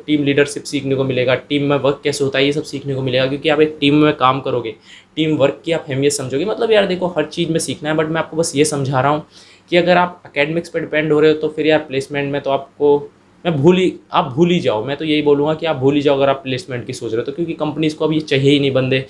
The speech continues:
क्योंकि अगर आपका placement हो भी जाएगा तो आपको वो salary नहीं मिलेगी, आपको म-, गधा मजदूर की तरह काम करना पड़ेगा, क्योंकि अब आपके पास कोई skill नहीं है जिस basis पे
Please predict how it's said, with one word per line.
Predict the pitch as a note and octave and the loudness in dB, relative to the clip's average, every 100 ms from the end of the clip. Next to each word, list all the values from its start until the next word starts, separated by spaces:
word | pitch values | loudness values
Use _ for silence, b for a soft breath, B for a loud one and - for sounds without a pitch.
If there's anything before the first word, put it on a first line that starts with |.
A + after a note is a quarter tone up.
| B B - | B B -10
क्योंकि | D#3+ G3 G3+ - | -6 -2 -2 -2
अगर | E3 | 0
आपका | F#3 F3+ G3 | 0 -2 -6
placement | F3+ F#3 F3 | -6 -6 -4
हो | D3+ | -2
भी | D#3 | 0
जाएगा | E3 D#3+ E3 | 0 2 2
तो | E3 | 2
आपको | E3 - | -2 -2
वो | D#3 D#3 D#3 | 0 0 0
salary | D3 C#3+ D3 | 0 0 0
नहीं | D3 | 0
मिलेगी, | D3 C#3+ C#3+ | 2 2 2
आपको | D3+ - D#3 | 2 0 -2
म-, | C#3+ | -2
गधा | A2+ B2 C#3+ | -2 -2 -2
मजदूर | C#3+ B2 C#3+ | -2 0 0
की | C#3 | 2
तरह | C#3 | 0
काम | C#3 C3 C#3 | 0 -2 -4
करना | B2 B2+ | -4 -4
पड़ेगा, | B2 A#2+ B2 | 0 2 2
क्योंकि | B2+ C#3 D#3 | 0 0 2
अब | D3 | 2
आपके | D3 D3 | 0 -2
पास | D3+ - | -4 -2
कोई | D#3 | -4
skill | D3+ - C#3 | -2 -2 -2
नहीं | C3+ | 0
है | C3+ | -2
जिस | C3 - | -4 -6
basis | B2+ B2+ - | -8 -8 -6
पे | D3+ | -4